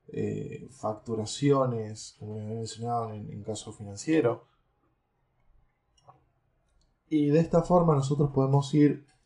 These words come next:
llevando un control completo de todo el proceso.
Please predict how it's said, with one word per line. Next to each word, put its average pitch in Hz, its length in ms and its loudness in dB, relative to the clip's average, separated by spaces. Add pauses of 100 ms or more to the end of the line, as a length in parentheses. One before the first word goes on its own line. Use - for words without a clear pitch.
llevando 123 840 6
un 123 200 -2
control 123 600 4 (280)
completo 123 680 4
de 101 120 2
todo 110 240 6
el 104 80 0
proceso. - 500 -8